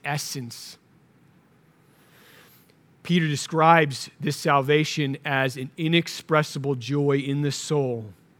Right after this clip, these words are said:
That is an experience that is kind of like foretasting heaven. Kind of like a foreshadowing of, of us being with God forever, which Psalm sixteen eleven describes as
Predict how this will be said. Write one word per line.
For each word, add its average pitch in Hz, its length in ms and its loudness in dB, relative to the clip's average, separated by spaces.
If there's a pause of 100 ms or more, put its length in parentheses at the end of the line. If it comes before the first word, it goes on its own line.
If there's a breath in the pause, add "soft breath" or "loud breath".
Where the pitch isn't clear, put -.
(1300 soft breath)
That 139 160 2
is 143 120 -2
an 147 60 -2
experience 156 800 0
that 135 180 -2
is 131 140 -6
kind 180 480 -2
of 170 180 -2
like 143 360 0
foretasting 147 1040 -4
heaven. 110 580 -8 (2000 soft breath)
Kind 180 280 2
of 180 80 2
like 156 380 4
a 143 100 -6
foreshadowing 165 920 2
of, 139 220 -2 (240 soft breath)
of 139 200 -4
us 165 240 -2
being 165 600 2
with 156 180 0
God 139 320 2
forever, 135 460 -2
which 117 260 -8
Psalm 147 300 -2
sixteen 156 420 -6
eleven 135 380 -2
describes 135 580 -4
as 117 400 -6